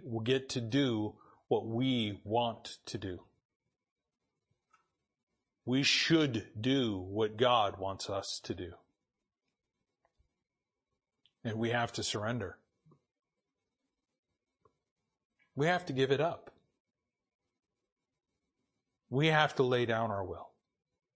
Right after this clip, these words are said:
and yield to the Holy Spirit, yield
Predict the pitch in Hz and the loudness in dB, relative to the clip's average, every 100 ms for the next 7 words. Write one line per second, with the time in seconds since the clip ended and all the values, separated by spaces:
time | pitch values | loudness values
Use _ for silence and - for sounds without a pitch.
0 | _ _ _ _ _ - 120 104 113 127 | _ _ _ _ _ -8 -6 -2 0 2
1 | 135 113 98 - - 110 - 113 104 - | 2 0 -2 -8 -8 -4 -2 -2 -4 -6
2 | - 92 90 - _ _ _ - 110 117 | -6 -6 -8 -18 _ _ _ -8 -2 2
3 | 135 139 131 110 | 4 4 4 2